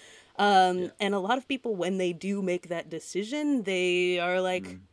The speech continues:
Speaker 1: <laughs> "Okay,
Speaker 2: It's, it's,
Speaker 1: that's a
Speaker 2: yeah,
Speaker 1: huge
Speaker 2: you've
Speaker 1: weight."
Speaker 2: committed, man.
Speaker 1: That's
Speaker 2: It's a weight
Speaker 1: a,
Speaker 2: off
Speaker 1: that's,
Speaker 2: completely,
Speaker 1: mm-hmm.
Speaker 2: completely.
Speaker 1: And
Speaker 2: That
Speaker 1: s-
Speaker 2: rings very true.
Speaker 1: Yeah, so people really kind of, they have this weird euphoria or this weird calm beforehand
Speaker 2: Mm.
Speaker 1: because they're like,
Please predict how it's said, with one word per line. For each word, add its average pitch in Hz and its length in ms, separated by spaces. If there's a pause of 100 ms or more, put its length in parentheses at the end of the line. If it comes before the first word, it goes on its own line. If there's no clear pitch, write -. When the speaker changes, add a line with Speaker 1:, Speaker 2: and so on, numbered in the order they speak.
(180)
Speaker 1:
<laughs> - 280
"Okay, 226 460
Speaker 2:
It's, 220 220
it's, - 100
Speaker 1:
that's 247 180
a 285 60
Speaker 2:
yeah, 277 140
Speaker 1:
huge 233 120
Speaker 2:
you've 123 80
Speaker 1:
weight." 214 120
Speaker 2:
committed, 135 260
man. 110 240
Speaker 1:
That's 208 240
Speaker 2:
It's 190 100
a - 20
weight 175 200
Speaker 1:
a, - 60
Speaker 2:
off 202 180
Speaker 1:
that's, 180 260
Speaker 2:
completely, 190 260
Speaker 1:
mm-hmm. 175 160
Speaker 2:
completely. 190 280 (240)
Speaker 1:
And 190 160
Speaker 2:
That 104 80
Speaker 1:
s- 104 80
Speaker 2:
rings 101 220
very 98 200
true. 87 320
Speaker 1:
Yeah, 180 240
so 180 220
people 190 360
really 165 460
kind 160 300
of, 151 180
they 170 160
have 165 400
this 165 240
weird 165 540 (440)
euphoria 170 600
or 151 40
this 156 200
weird 165 480
calm 165 680 (560)
beforehand 190 720
Speaker 2:
Mm. - 20
Speaker 1:
because 175 280
they're 175 180
like, 160 280